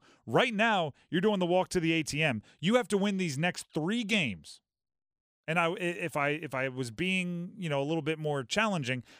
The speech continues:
I would say you have to win 'em in a convincing manner. You have to win these next three games just to get back to the point where I'm like, "All right,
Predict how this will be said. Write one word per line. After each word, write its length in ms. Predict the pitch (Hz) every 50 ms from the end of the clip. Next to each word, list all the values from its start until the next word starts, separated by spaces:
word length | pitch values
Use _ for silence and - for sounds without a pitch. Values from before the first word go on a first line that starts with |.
| - -
I 40 | 147
would 140 | 151 156 -
say 140 | - 170 160
you 100 | 160 170
have 100 | 165 -
to 80 | - 160
win 160 | 151 165 156
'em 260 | 147 139 135 135 135 _ _
in 100 | - 165
a 60 | 151
convincing 560 | 127 - 160 156 160 220 202 - 180 190 175 165
manner. 300 | 165 151 131 107 92 - - - - _
You 100 | - 170
have 80 | 214 190
to 80 | - 185
win 140 | 190 190 180
these 180 | 180 165 143
next 300 | 135 170 165 - - -
three 380 | - - 185 196 226 240 247 208
games 520 | 160 196 214 202 180 131 117 101 92 - - _ - _ _ -
just 380 | 131 113 113 135 220 240 185 -
to 80 | 233 220
get 200 | 185 214 208 170
back 220 | 202 208 202 -
to 100 | - 196
the 80 | 185 180
point 300 | - - 190 190 190 175
where 100 | 175 175
I'm 140 | 175 170
like, 240 | 165 160 156 135 - - _ _ _ -
"All 160 | 180 170 156
right, 300 | 139 123 110 107 117